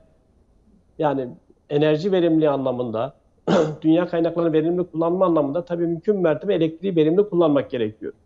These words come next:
E şimdi nasıl olsa evimdeyim, iş yerimdeyim, klima var. E, eğer doğal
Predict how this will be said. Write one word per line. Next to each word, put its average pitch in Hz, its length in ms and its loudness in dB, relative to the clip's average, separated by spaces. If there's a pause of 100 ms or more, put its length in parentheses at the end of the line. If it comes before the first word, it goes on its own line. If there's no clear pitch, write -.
(320)
E 151 60 -2
şimdi 185 460 0 (340)
nasıl 196 260 2
olsa 185 300 0 (320)
evimdeyim, 170 720 2
iş - 200 -4
yerimdeyim, 160 580 0
klima 170 320 2
var. 180 240 0 (540)
E, - 40 -20 (960)
eğer 165 420 0
doğal 175 440 2